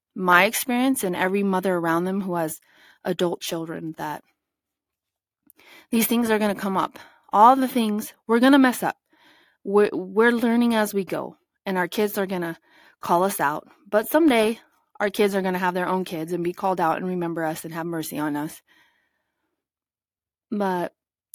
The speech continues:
I would just encourage you to remember that this isn't forever.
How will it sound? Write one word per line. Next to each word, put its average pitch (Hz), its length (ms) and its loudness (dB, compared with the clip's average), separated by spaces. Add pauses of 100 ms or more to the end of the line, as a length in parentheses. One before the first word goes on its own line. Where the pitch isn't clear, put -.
(140)
I 214 140 2
would 262 200 0
just - 400 -4 (440)
encourage 220 680 -2
you 160 320 -4 (260)
to 214 140 -4
remember 190 460 0
that 160 140 -8
this 190 200 -4
isn't 240 260 -4
forever. 165 500 -8